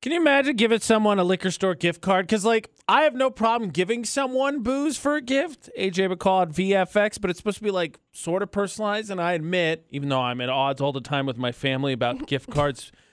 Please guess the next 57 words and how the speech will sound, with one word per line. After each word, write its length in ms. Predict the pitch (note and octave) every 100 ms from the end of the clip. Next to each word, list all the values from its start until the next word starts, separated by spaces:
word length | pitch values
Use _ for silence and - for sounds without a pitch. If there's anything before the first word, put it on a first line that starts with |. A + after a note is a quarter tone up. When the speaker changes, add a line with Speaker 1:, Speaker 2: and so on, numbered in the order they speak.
| _ _
Speaker 1:
uh, 240 | C3+ C#3 C3+ -
as 120 | D3
presents, 500 | - F3+ E3 F#3+ F3+
that 160 | - D3+
they're, 220 | F3 G3
they're 240 | - A#3+
unpersonalized. 680 | G#3 A3+ G#3 A#3+ - B3 G3+
So 80 | -
it's 120 | G3+
like, 240 | A#3 A3 -
"Here, 400 | C4 D4+ B3+ -
I 120 | G#3+ A#3+
know 220 | C#4 D4+
you're 260 | B3+ B3 G#3+
a 60 |
drunk. 360 | F#3 A#3+ A3+ A3+ -
I 140 | E4+
don't 140 | D#4+ B3
know 120 | A3+
what, 300 | A#3 C#4+ C#4
though. 400 | G#3 F3+ F3+ E3+ -
Wah. 680 | G#3+ G3 D#3+ C#3 B2 A#2 A2+ - _ _ _ _ -
Enjoy." 680 | C4+ A3+ A3+ E3 C#3 A#2+ C#5
Speaker 2:
<laughs> 60 | B4+ B4 A#4+ A#4 A#4+ E5 - G5 - _ _ _ _ -
Uh, 100 | - B4+ C5
so 120 | -
I'm 160 | A#4+ A#4
over 180 | B4 A#4+
here 160 | A#4+ A4+
trying 220 | A#4+ G#4+
to 80 | A4
figure 280 | A4+ F4 F#4+
out 120 | F4+
if 100 | F#4
you 80 | E4+
can 160 | E4+
get 220 | C#4 E4 C#4+
one 180 | D#4
in 140 | D4+ B3+
Utah. 500 | C#4+ E4 - G#3+ G#3+
The 140 | B3
first 340 | - D4+ G4 -
thing 140 | C#4
that 140 | C4+ C4+
comes 260 | C4 A#3
up 160 | C4 B3+
is, 140 | B3+
"Can 240 | - C4 G#3+
you 80 | A#3+
get 160 | A#3+
a 60 | A#3
liquor 360 | A3 A3 B3 B3+
store 260 | - A#3+
gift 280 | A#3 A3+ -
card 240 | - B3 A#3
on 160 | A3
iTunes?" 840 | G#3 G#3 C#4 - A4 B4 C5 -